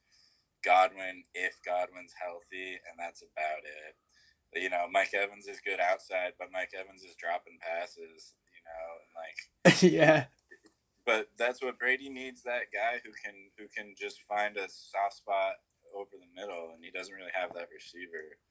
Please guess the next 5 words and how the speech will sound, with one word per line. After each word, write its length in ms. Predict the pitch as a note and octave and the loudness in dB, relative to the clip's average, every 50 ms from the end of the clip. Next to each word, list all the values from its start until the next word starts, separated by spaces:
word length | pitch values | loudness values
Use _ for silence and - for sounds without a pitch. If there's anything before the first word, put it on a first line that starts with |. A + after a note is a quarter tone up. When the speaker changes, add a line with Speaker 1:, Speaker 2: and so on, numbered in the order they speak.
| _ _ _ _ _ _ _ _ - | _ _ _ _ _ _ _ _ -6
Speaker 1:
um, 460 | D#2+ E2 D#2+ D#2 D#2 D#2 D2+ D2+ E2 _ _ - | -4 -4 -4 -6 -8 -10 -14 -20 -20 _ _ -14
to 120 | - - E2+ | -6 -2 -2
rely 420 | E2 D#2+ D2+ D2+ D#2 E2 E2+ E2 D#2 D2+ | -2 0 0 2 2 4 2 2 0 -4
on. 200 | C#2+ C#2+ C#2+ D2 _ _ _ _ _ _ _ _ _ _ _ _ _ _ _ _ _ _ _ _ _ _ _ _ _ _ _ _ _ _ _ _ _ _ _ _ _ - | -8 -14 -18 -20 _ _ _ _ _ _ _ _ _ _ _ _ _ _ _ _ _ _ _ _ _ _ _ _ _ _ _ _ _ _ _ _ _ _ _ _ _ 12
Speaker 2:
Yeah, 380 | C#3+ D#3+ F#3 F3+ E3+ D#3 C3+ | 12 12 12 12 12 12 12